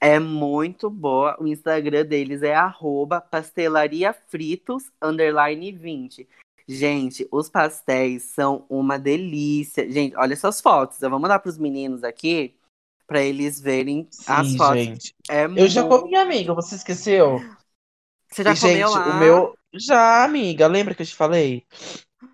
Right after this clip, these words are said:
Speaker 1: Passada.
Speaker 2: Você não lembra?
Speaker 1: Não.
Speaker 2: E o meu prato preferido é pastel, as meninas sabem. Eu sou apaixonada por pastel.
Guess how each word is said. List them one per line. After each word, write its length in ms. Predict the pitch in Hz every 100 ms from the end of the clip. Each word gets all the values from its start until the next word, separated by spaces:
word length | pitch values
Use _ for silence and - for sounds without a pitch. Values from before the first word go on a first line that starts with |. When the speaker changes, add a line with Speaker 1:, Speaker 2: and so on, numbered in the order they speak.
| _ _ _ _ _
Speaker 1:
Passada. 460 | 175 - - 226 226
Speaker 2:
Você 60 | 262
não 60 |
lembra? 420 | 185 202 165 113 - _ _ _ _ -
Speaker 1:
Não. 280 | 170 196 143
Speaker 2:
E 160 | 175 190
o 80 | 180
meu 160 | 185
prato 340 | 180 180 180 202
preferido 800 | 202 190 247 302 269 185 175 -
é 120 | 156
pastel, 440 | 170 220 - 185
as 120 | 139 147
meninas 340 | 139 135 170
sabem. 340 | - 135 127 123
Eu 100 | 151
sou 120 | 147
apaixonada 500 | 135 156 190 175 156
por 120 | 160
pastel. 640 | 151 156 - 131 120 117